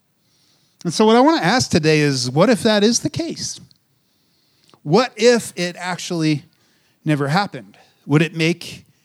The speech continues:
any difference to us today,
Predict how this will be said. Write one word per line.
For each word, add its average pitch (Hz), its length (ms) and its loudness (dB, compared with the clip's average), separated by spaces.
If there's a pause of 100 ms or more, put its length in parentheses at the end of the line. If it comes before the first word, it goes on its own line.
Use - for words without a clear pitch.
(320)
any 208 240 -2
difference - 920 -10 (800)
to - 120 -2
us 143 220 -2
today, 135 540 -2